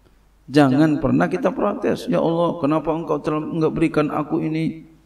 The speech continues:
Eh, emang ente lebih pandai sama Allah? Allah lebih pandai, Allah lebih ngerti. Tadi, siapa yang nerima, senang,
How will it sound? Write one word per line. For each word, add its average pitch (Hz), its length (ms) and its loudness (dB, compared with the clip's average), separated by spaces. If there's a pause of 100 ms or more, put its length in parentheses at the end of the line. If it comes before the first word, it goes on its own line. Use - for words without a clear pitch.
(340)
Eh, 139 640 0
emang 101 240 2
ente 180 240 -2
lebih - 320 0
pandai 110 420 -2
sama 117 220 -2
Allah? 127 300 0 (1800)
Allah 123 280 4 (140)
lebih 139 180 2
pandai, 175 760 -2
Allah 185 320 4
lebih 143 240 2
ngerti. 180 320 0 (1300)
Tadi, 113 460 0
siapa 120 500 -2
yang 113 300 -4
nerima, 135 800 2 (720)
senang, 113 600 -4